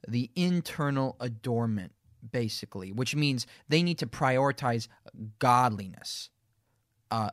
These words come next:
they need to prioritize, prioritize good works over this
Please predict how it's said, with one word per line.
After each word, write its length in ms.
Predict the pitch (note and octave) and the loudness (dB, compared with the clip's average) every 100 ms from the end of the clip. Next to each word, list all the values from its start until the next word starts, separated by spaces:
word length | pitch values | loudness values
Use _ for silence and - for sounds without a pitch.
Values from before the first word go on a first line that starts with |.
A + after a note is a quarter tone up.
| - | 0
they 140 | C#3 | 2
need 140 | D#3 | 4
to 80 | C#3+ | 2
prioritize, 640 | - C#3+ C3 B2+ C3 A2+ - | 4 6 6 4 2 0 -2
prioritize 560 | - C3 B2 A#2+ A#2 A2+ - _ A#2+ | 0 2 2 2 0 -2 -6 _ -6
good 240 | A#2 C#3 B2 - - | 2 4 2 -4 -8
works 680 | A#2 A#2 - - - - - _ _ _ _ _ _ _ _ | -2 -2 -2 -8 -8 -8 -12 _ _ _ _ _ _ _ _
over 680 | D#3 F#3 F3+ B2 A2 G#2+ G#2 _ _ _ _ | 4 6 6 4 0 -4 -6 _ _ _ _
this 320 | A#2+ A2+ - | -2 -2 -4